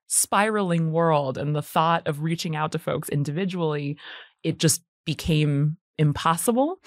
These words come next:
And so I made the decision, "You know what, I am going to take to social media. I'm going to share that this is something that can happen to a twenty-eight-year-old and that this was what I was going through." And it very immediately led to meeting some of the survivors who would be so critical in my journey.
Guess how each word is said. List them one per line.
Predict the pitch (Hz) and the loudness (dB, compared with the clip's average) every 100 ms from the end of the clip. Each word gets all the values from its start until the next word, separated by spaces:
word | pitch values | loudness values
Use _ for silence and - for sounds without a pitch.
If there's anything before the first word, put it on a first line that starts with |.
| - - - | -18 -20 -4
And | 175 170 | -2 0
so | 180 156 156 151 151 _ _ _ _ - - | 2 4 4 2 -4 _ _ _ _ -8 0
I | |
made | 175 196 | 2 4
the | 214 | 2
decision, | 208 170 185 196 | 2 2 4 4
"You | 170 | 4
know | 160 | 4
what, | 165 190 | 4 4
I | 165 | 2
am | 170 | 0
going | 170 165 160 | -2 -2 -2
to | |
take | 160 160 - | -4 -6 -4
to | |
social | - 160 165 | -4 -2 -2
media. | 151 160 180 | -6 -4 -4
I'm | 196 165 | -4 -4
going | 156 | -4
to | 147 | -4
share | 139 - 151 165 | -4 -2 0 0
that | 190 - | -4 -6
this | 156 | -6
is | 165 151 - - - | -4 -6 -8 -20 -4
something | 185 170 180 | 0 2 2
that | 160 | 0
can | 151 | 0
happen | 139 196 - 254 | 0 -2 0 0
to | 254 240 | 2 0
a | |
twenty-eight-year-old | 226 220 220 220 226 240 240 269 247 | 2 0 2 0 0 -2 0 0 0
and | 170 | -2
that | 160 | -2
this | 165 - | -4 -2
was | 160 | -2
what | 160 | -2
I | 165 | -2
was | 147 147 | -6 -4
going | 156 165 185 | -2 -2 -2
through." | 208 214 233 277 - - - - - | 0 0 0 -4 -8 -16 -16 -18 -4
And | 180 170 170 | 2 4 2
it | 185 | 0
very | 147 165 170 190 | 2 2 4 4
immediately | 175 170 170 156 160 156 | 4 2 2 0 0 -2
led | 156 160 160 - | 0 -2 -2 -6
to | 165 | -4
meeting | 151 156 156 156 151 | -2 -2 -4 -6 -8
some | 160 151 | -8 -10
of | 156 | -8
the | 151 | -8
survivors | 147 147 151 165 190 202 | -4 -2 -2 -4 -6 -4
who | 170 | -4
would | 151 147 | -4 -4
be | 151 | -6
so | - 147 | -4 -4
critical | - 151 151 156 147 | -2 -2 0 -2 -6
in | 139 | -6
my | 143 | -8
journey. | 143 131 131 139 - | -8 -8 -8 -8 -10